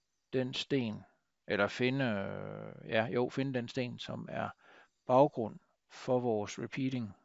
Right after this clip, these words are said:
detail component her, og lave en kopi af den. Så jeg går op i component, detail component, og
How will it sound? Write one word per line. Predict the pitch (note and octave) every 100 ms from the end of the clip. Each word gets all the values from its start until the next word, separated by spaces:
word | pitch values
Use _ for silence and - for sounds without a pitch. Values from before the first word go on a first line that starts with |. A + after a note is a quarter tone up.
| _ _ _ -
detail | B2+ B2 A2
component | - B2 A#2+ A#2 A2 A2
her, | A2 G#2+ _ _ _ _ _ _ _ _ _ _ _ _ _ _ _ _ _
og | A#2+
lave | A2+ A#2
en | B2
kopi | - A2+ A#2+
af |
den. | G#2 G#2 - _ _ _ _ _ _ - - - - _ _
Så | - B2
jeg | A2+
går | G#2+ G#2+
op | A#2
i |
component, | A2+ - G#2 A#2+ E3 F#3+ - - - _ _ _ _ _ _ _ _ _ _ _ _ _ _ -
detail | D3 D3 D#3+ C#3
component, | C#3+ C3+ C#3+ D3+ D#3 - - _ _ _ _ _ _ _ _ _ _ _ _ _ _ _ _ _ _ _ - _ - - - _ _ -
og | - A#2 C#3+ E3+